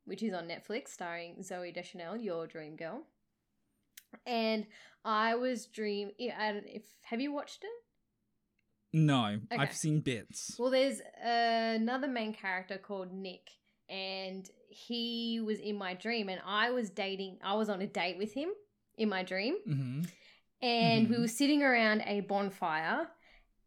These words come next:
Speaker 1: and then we were drinking, and he got a little bit too drunk, and he fell into the fire,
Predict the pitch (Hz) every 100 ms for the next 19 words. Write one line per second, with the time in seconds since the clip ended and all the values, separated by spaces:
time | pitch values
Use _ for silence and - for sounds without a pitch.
0 | - 220 214 214 208 208 - _ _ _
1 | _ _ - 196 247 240 226 208 220 220
2 | 226 208 208 202 180 202 190 233 220 202
3 | 202 302 392 392 381 370 349 - 277 240
4 | 220 196 202 208 - 196 208 202 220 202
5 | 196 196 - - - 226 202 208 196 -
6 | - 208 208 202 226 214 196 - 190 170
7 | 170 165 240